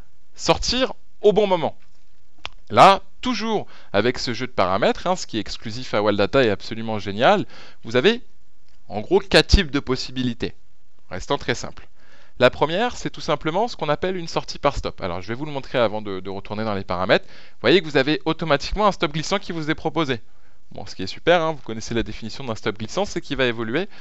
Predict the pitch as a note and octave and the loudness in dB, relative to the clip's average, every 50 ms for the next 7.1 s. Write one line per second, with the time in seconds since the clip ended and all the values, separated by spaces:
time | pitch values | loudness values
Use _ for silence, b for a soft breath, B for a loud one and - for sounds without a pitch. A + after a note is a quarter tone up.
0 | B B B B B B A#2+ A#2+ - A#2+ - - - G3 - - - - - - | B B B B B B -6 -6 -6 -6 -6 -4 -4 -4 -4 -6 -8 -10 -10 -8
1 | - - - - F#3+ G3 F3 D#3 C#3+ B2+ G2 D#2 D2 - - - - G#2+ G2+ F#2+ | -10 -2 2 6 6 8 8 6 6 2 0 0 -4 -6 -8 -10 -8 -6 -4 0
2 | - D3 F3 E3+ - A2+ G#2 - E3 D#3+ - C3 A2+ G#2 A2 C3+ E3+ E3 D#3 C#3 | 2 2 2 2 -2 -6 -8 -8 -8 -4 0 0 2 2 4 4 4 4 4 2
3 | B2 A#2 G2 F2 - - - - - B B B B B B B B B B - | 0 0 -4 -4 -6 -8 -10 -10 -10 B B B B B B B B B B -10
4 | - - - - - - - - - - - - G#2 G#2+ D3+ F#3 F3 F3+ D#3+ E3 | -10 -10 -10 -10 -10 -10 -10 -8 -8 -8 -8 -8 -6 -2 0 2 2 2 2 2
5 | F3 E3+ - - - B2 A#2 A2+ A2+ G#2 G#2 A#2+ G#2+ G#2 G2 - - G2 F#2 G2 | 0 0 0 -2 -4 -4 -4 -4 -6 -6 -6 -6 -6 -6 -4 -2 -2 0 0 2
6 | G#2 B2 F3 A#3 - - - - - - - - - - - - - - - G2+ | 2 2 2 0 -2 -4 -8 -10 -10 -10 -10 -10 -10 -10 -10 -8 -8 -6 -4 -4
7 | C#3 - | -4 -4